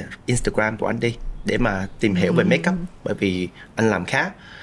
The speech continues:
Speaker 1: Thì con gái nói lại với người, à, cha nói là, "Trời, anh này không làm makeup, anh đâu có bỏ makeup gì đâu, chút chút không à."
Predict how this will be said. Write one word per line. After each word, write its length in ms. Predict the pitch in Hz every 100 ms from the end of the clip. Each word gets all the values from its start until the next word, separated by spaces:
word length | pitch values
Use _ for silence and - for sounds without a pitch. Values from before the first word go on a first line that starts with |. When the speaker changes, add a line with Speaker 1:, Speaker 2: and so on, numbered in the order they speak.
| - - - - - -
Speaker 1:
Thì 200 | - 101
con 200 | 113 117
gái 320 | 117 131 151
nói 180 | 139 156
lại 200 | 90 - 107
với 100 | 135
người, 500 | 131 104 92 87 90
à, 180 | 82 - -
cha 300 | - 113 113
nói 160 | 120 139
là, 200 | 113 90 - - - - - - -
"Trời, 400 | 117 113 113 110 - - - - - -
anh 140 | - 120
này 120 | 104
không 140 | 117
làm 140 | 127 104
makeup, 320 | 135 175 208 - - - - -
anh 140 | 117
đâu 120 | 127
có 60 | 135
bỏ 300 | 131 - 143
makeup 260 | 165 165 -
gì 100 | 113
đâu, 180 | 113 117
chút 100 | 135 -
chút 140 | 196
không 160 | -
à." 140 | 120